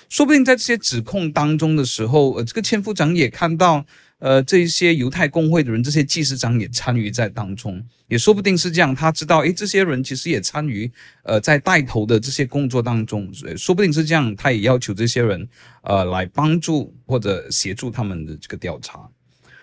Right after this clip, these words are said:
二十三章第一到第二节，保罗定睛看着公会的人说：“弟兄们，我在神面前行事为人，都凭着良心，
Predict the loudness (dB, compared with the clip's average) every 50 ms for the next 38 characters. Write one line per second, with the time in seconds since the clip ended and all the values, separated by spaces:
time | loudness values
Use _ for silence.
0 | _ _ 4 6 6 6 4 2 2 2 2 2 2 2 0 0 0 2 4 4
1 | 4 4 2 2 0 0 -2 -4 -8 -8 -8 -10 -12 _ _ _ _ 2 4 6
2 | 6 6 6 6 4 4 2 2 0 0 0 0 0 0 2 2 2 0 2 2
3 | 2 4 4 4 4 4 2 0 0 -2 -4 -2 0 0 0 0 0 -4 -10 -16
4 | _ _ _ _ _ _ _ -2 0 2 2 2 4 4 2 0 -2 -6 -12 _
5 | _ _ -2 0 4 4 4 4 4 2 2 2 2 2 2 2 0 -2 -2 0
6 | 0 0 0 -2 -2 -2 -2 0 0 0 0 0 0 2 2 2 2 2 2 0
7 | 2 2 2 2 2 0 -2 -4 -2 0 0 -2 -2 -2 -4 -4 -4 -2 -2 -2
8 | -2 -2